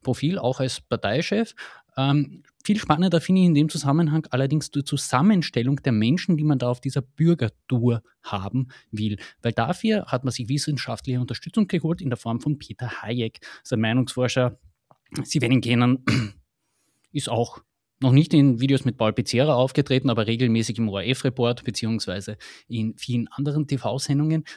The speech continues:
Und der achtet eben drauf, dass es tatsächlich einen Querschnitt der Bevölkerung gibt, der bei diesen Treffen mit dem Kanzler dabei ist. Also auf Kärnten bezogen, wenn ich jetzt da aus dem Fenster rausschaue, heißt es, bei einem Ö-V-P-Treffen werden dann künftig dreißig bis vierzig Prozent F-P-Öler dabei sein müssen.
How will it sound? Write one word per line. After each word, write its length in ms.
Und 220
der 180
achtet 340
eben 200
drauf, 220
dass 180
es 100
tatsächlich 680
einen 240
Querschnitt 640
der 60
Bevölkerung 560
gibt, 220
der 120
bei 120
diesen 400
Treffen 460
mit 120
dem 100
Kanzler 440
dabei 320
ist. 320
Also 260
auf 220
Kärnten 640
bezogen, 540
wenn 80
ich 60
jetzt 200
da 40
aus 100
dem 100
Fenster 300
rausschaue, 580
heißt 240
es, 100
bei 100
einem 80
Ö-V-P-Treffen 720
werden 160
dann 100
künftig 360
dreißig 260
bis 160
vierzig 320
Prozent 320
F-P-Öler 420
dabei 220
sein 180
müssen. 300